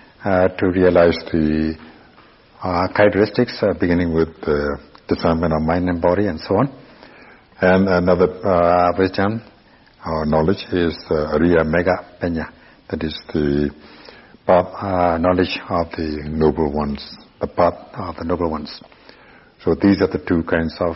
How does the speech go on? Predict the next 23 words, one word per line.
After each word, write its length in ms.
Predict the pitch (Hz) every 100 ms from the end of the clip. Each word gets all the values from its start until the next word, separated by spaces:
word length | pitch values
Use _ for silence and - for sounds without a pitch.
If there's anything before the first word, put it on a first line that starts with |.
| -
uh, 240 | 92 82 82
wisdom. 380 | 90 - 98 120 - - - - - _ _ _ _
And, 320 | 90 87 82
uh, 640 | 85 82 78 76 - - -
in 80 | 104
order 220 | 110 110
to 100 | 107 98
realize 380 | 95 101 104 101 104
these 200 | 92 -
two 120 | 101
wisdom, 440 | 92 87 85 113 127 - - - _ _ _ -
uh, 160 | 78
there 160 | 73 82
are 60 |
two 240 | 76 101 98
causes. 600 | - 85 - - - - - _ _ _ - _ _ - - _ _ -
That 120 | 82
is, 220 | 87 82 -
uh, 260 | 82 80 -
first 220 | 101 95 - -
you 80 | 87
must 240 | 90 -
learn 400 | 98 110 117